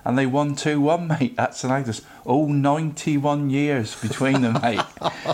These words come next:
Speaker 1: And it was, it was, um, yeah, Steve's first Saturday game for fifteen years, mate. And Matt, he got to play alongside his son, Lucas, who was also in the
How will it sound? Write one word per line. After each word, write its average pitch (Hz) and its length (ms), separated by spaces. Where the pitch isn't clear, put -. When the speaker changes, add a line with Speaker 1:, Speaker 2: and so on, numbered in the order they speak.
Speaker 1:
And 123 140
it 117 60
was, 117 120
it 131 200
was, 127 240
um, 127 340
yeah, 127 200
Steve's 147 440
first 143 380
Saturday 135 420
game 110 260
for 110 100
fifteen 127 560
years, 127 240
mate. 117 160
And 120 120
Matt, 127 360
he 127 120
got 123 220
to 107 100
play 123 300
alongside 120 560
his 117 100
son, 127 440
Lucas, 123 580
who 107 200
was 101 140
also 110 460
in 95 160
the 95 180